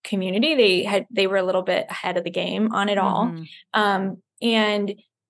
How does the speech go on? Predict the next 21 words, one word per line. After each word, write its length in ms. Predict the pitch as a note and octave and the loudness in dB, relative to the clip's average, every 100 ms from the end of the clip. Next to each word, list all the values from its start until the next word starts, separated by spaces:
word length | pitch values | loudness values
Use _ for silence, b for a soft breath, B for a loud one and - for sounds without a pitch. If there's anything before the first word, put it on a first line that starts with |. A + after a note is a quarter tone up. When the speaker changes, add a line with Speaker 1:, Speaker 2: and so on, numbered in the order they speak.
| - | -8
Speaker 1:
you 1120 | A3 A#3+ A#3+ A#3+ A#3 A3+ A3+ A3 A3 G#3+ G#3+ - | 0 2 4 2 2 0 0 2 0 -2 -6 0
could 180 | C4 | 4
only 320 | B3+ D4 C#4 A3+ | 6 4 2 2
buy 260 | F#3+ G3+ | 4 2
the 100 | G3+ | 2
things 460 | F#3+ A#3 A3 G3+ F#3+ | -2 -4 -2 -4 -2
that 140 | G3 F#3+ | -2 0
had 220 | G3+ G3 | -6 -2
been 140 | G3+ | -2
around 460 | G3 F3+ F#3 G#3 G#3 | -2 -2 -2 -4 -6
for, 420 | - - F3 - G3 | -6 -2 -2 -4 -6
you 140 | F#3+ | -4
know, 140 | F3 | -2
a 40 | F3+ | -4
hundred 320 | G#3 G3 F#3 | -4 -2 -2
years 300 | F3+ F#3+ F#3+ | 0 0 0
that 100 | F#3 | -2
our 80 | - | -4
grandmothers 540 | - F3+ A3 - - | -4 -2 0 0 -4
were 100 | - - | -8 -8
buying. 380 | - - G3+ | -8 -8 -10